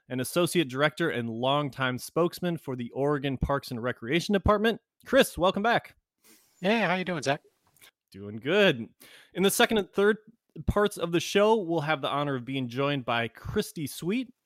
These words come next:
Speaker 1: the historian for the Oregon Parks and Recreation Department. Christy,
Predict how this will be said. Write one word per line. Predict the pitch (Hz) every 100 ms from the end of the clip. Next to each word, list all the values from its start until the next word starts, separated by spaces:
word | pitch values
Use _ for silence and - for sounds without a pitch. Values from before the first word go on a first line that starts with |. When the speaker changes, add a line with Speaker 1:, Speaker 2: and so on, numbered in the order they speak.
| _
Speaker 1:
the | -
historian | 131 151 - 170 180 196 226
for | 208 135
the | 131
Oregon | 123 120 117 117
Parks | - 117 -
and | 117
Recreation | 113 - 117 110 -
Department. | 110 135 160 214 - _
Christy, | - 277 226 135